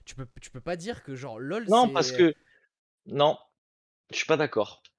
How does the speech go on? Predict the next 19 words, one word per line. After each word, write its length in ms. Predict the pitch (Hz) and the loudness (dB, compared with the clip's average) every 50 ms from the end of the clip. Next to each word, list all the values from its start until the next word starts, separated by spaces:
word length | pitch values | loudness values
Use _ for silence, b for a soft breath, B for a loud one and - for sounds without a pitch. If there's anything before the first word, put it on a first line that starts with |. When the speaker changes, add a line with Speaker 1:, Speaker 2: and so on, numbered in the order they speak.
| _ _ _ _ - | _ _ _ _ -4
Speaker 2:
Parce 220 | 131 127 123 - | -2 -2 -2 -2
que 320 | - - 139 131 127 131 131 | 0 2 4 4 4 4 4
lol, 340 | 131 131 156 180 190 185 175 | 4 6 6 6 6 6 6
heu, 760 | 156 98 - - 87 110 117 113 110 113 107 107 107 107 107 | 4 2 -2 -6 -6 -4 -2 0 0 0 0 2 0 0 0
maintenant, 380 | 117 117 123 135 151 165 165 | 0 0 0 2 2 2 2
en 80 | 139 120 | 0 -2
plus, 220 | - - - 175 165 | -4 -6 -6 -4 -4
c'est 300 | - - - - - 110 | -4 -4 -4 -4 -2 -2
encore 300 | 101 101 - 113 - - | -2 -2 -4 -8 -10 -6
plus 200 | - 196 202 190 | -4 0 0 2
accessible 440 | 185 - - - 151 127 151 143 - | 0 0 -2 -4 -6 -6 -6 -8 -4
qu'avant. 500 | - 143 131 113 113 127 165 202 196 _ - | -2 0 0 0 0 -2 -4 -6 -10 _ -4
Avant, 240 | - 101 101 127 143 | -2 0 0 2 2
il 80 | 139 | 2
y 40 | 123 | 2
avait 160 | 104 101 104 - | 2 2 2 2
pas 160 | - 160 156 | 2 0 0
de 40 | 135 | 0
build. 380 | 123 143 185 202 175 160 147 | 0 0 0 0 -2 -4 -8